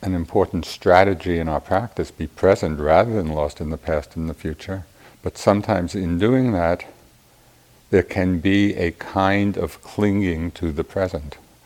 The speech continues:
We're holding on in some subtle way.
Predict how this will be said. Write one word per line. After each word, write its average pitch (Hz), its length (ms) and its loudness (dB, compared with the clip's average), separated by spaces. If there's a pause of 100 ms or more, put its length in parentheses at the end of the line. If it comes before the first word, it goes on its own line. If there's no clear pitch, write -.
(440)
We're 82 140 -4
holding 92 480 2
on 92 240 0
in 78 100 -4
some 85 300 -6
subtle 85 480 -6
way. 85 500 2